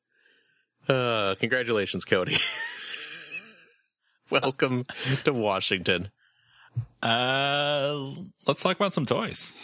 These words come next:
Speaker 1: Okie dokie.
Speaker 2: HasCon, Hasbro's official convention.
Speaker 1: Yeah.
Speaker 2: Yeah, it's coming. And,
Speaker 1: Yay.
Speaker 2: uh, there's gonna be some toys there.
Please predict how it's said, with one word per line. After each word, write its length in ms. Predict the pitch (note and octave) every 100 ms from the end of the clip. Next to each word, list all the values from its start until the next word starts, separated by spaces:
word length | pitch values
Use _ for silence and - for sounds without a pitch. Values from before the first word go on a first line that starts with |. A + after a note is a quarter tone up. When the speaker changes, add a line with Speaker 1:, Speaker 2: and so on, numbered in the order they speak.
| - - -
Speaker 1:
Okie 300 | C#4+ - E3
dokie. 420 | E3+ A#3+ E4+ - _ _ _ _ _ -
Speaker 2:
HasCon, 960 | - G3+ A#3 A3+ - A#2+ F2 D#2+ D#2+ F2 - -
Hasbro's 800 | A#2 A#2 - A2 G#2+ G#2 G2+
official 520 | - A2 B2 - G#2+ G#2
convention. 680 | A#2 G2 A2 G2+ F3 A#3 - - _ _ -
Speaker 1:
Yeah. 420 | B2+ G#2 A2+ A#3+ - -
Speaker 2:
Yeah, 200 | G2 G2
it's 200 | G#2 -
coming. 300 | - E2+ E3 - _ _ _ -
And, 120 | -
Speaker 1:
Yay. 580 | G3 F#4+ E4 D#3+ F#2 F#2
Speaker 2:
uh, 60 | F#2+
there's 220 | G2+ G2+
gonna 200 | - G#2+
be 200 | G#2+ A2+
some 400 | A2+ - A2+ A#2
toys 680 | - - A2 D3+ A#3+ B3 F#3+
there. 520 | F#2 D#2 D2+ E2+ C#3+